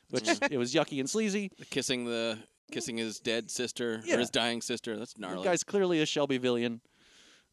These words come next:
Speaker 1: Um,
Speaker 2: They're
Speaker 1: and,
Speaker 2: so
Speaker 1: uh,
Speaker 2: attractive.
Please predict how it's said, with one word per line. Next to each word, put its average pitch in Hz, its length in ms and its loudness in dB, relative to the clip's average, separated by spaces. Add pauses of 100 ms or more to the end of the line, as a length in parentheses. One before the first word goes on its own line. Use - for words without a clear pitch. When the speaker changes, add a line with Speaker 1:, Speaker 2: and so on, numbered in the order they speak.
Speaker 1:
Um, 143 440 4 (960)
Speaker 2:
They're 151 300 4
Speaker 1:
and, 151 60 2
Speaker 2:
so 160 140 6
Speaker 1:
uh, 160 160 8
Speaker 2:
attractive. - 340 2